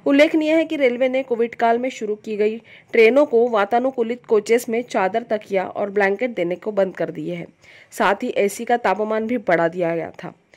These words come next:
चूंकि कोरोना का असर अभी पूरी तरह शून्य पर नहीं आया है, ऐसे में अंदेशा जताया जा रहा है कि भले ही यात्रियों को ट्रेनों में सफर के लिए स्पेशल ट्रेनों के मुकाबले तीस प्रतिशत कम किराया देना होगा, लेकिन उन्हें अब भी उपरोक्त सुविधा शायद ना मिले।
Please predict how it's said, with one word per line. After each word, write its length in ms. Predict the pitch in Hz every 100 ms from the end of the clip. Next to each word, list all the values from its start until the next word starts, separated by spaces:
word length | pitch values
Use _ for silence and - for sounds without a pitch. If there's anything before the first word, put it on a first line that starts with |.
| - - _
चूंकि 240 | 214 226
कोरोना 340 | 233 220 214 214
का 140 | 214
असर 360 | - 202 - 226
अभी 200 | 202 226
पूरी 280 | 214 214 233
तरह 220 | 220 214
शून्य 360 | 220 214 214
पर 180 | 240 262
नहीं 320 | 226 202 233 254
आया 220 | 247 254
है, 160 | 247 226 _ - - -
ऐसे 220 | 262 294
में 120 | 294
अंदेशा 420 | 302 262 269 294 262
जताया 340 | 233 226 226
जा 200 | 233 220
रहा 100 | 233
है 180 | 247 254
कि 120 | 254
भले 280 | 214 214 220
ही 200 | 240 233
यात्रियों 440 | 202 190 214 233
को 260 | 226 214 233 - - -
ट्रेनों 240 | 254 277
में 120 | 277
सफर 320 | 294 262 262 262
के 200 | 262 233
लिए 100 | 247
स्पेशल 420 | - 214 247 240
ट्रेनों 300 | 226 208 208
के 160 | 214
मुकाबले 540 | 208 190 196 202 196 190 - - _
तीस 180 | 269 277
प्रतिशत 420 | 254 240 233 247 240
कम 160 | 208 214
किराया 340 | 226 202 185
देना 220 | 214 220 196
होगा, 300 | 190 180 - - - _ _ - - -
लेकिन 260 | 240 196 -
उन्हें 320 | 233 254 277
अब 140 | 220 208
भी 120 | 269
उपरोक्त 480 | - 240 240 233 262
सुविधा 380 | - 202 202 240
शायद 320 | 240 196 233
ना 180 | 226 175
मिले। 280 | 156 -